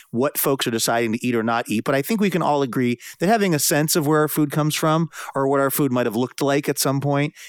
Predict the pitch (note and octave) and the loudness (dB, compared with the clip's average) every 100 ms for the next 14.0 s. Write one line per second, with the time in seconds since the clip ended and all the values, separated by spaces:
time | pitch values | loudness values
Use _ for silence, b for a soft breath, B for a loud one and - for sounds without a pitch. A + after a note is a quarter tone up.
0 | B - C3+ F#3+ D#3 A#2 B2+ A#2 C3+ C3 | B -6 0 -2 0 -2 0 0 2 2
1 | C3+ B2 C3 A#2+ A2 A#2 G#2+ G#2 - A2+ | 0 -2 -2 0 0 0 0 0 -2 -4
2 | - A2+ G2 F#2 - C3 G#2 G2 G2 G2 | -4 -2 -2 -2 -4 -2 -2 -2 -2 -2
3 | G2 G2 G#2+ C3+ B B B B2+ E3 D3 | -2 -2 -2 -6 B B B 0 2 2
4 | B2 A#2 G#2+ G#2+ G#2+ G2+ G2+ F#2+ A2+ G2+ | 2 0 0 -2 -2 -2 -2 -2 -2 -4
5 | - A2+ G2+ F#2+ G#2 F#2+ E3+ D#3 C3+ B | -2 -2 -2 -2 -4 -2 0 0 -2 B
6 | B B D3+ D3 B B - F#3+ A3 G#3+ | B B -2 -2 B B -2 0 2 0
7 | E3+ B B _ D3 D3 F#3+ - A3 A3+ | 0 B B _ -4 0 0 2 2 2
8 | G#3+ G#3 G3+ - D#3+ D3+ D3 E3 F3 E3 | 4 2 0 -2 0 0 2 2 2 2
9 | D3 D3+ C#3 C3 A#2+ A#2 - E3 D#3 C#3 | 2 2 2 2 0 -2 0 -2 0 0
10 | A#2+ A#2 A2+ A#2 B2+ A2+ - D3 C3 A2+ | 0 0 0 -2 0 -2 0 0 0 0
11 | B2 C#3 B2 G#2 - - B2+ B2+ B2 D#3+ | -2 -2 -2 -4 -4 -2 0 0 0 -2
12 | F#3+ - C#3 C3 A2 G#2 G#2 G#2+ A#2+ C#3+ | -2 -2 -2 0 0 0 0 0 2 2
13 | A#2 G#2 G2 - F#2+ - G#2+ F#2+ F2+ F#2 | 0 -2 -4 -4 -4 -4 -4 -2 -2 -4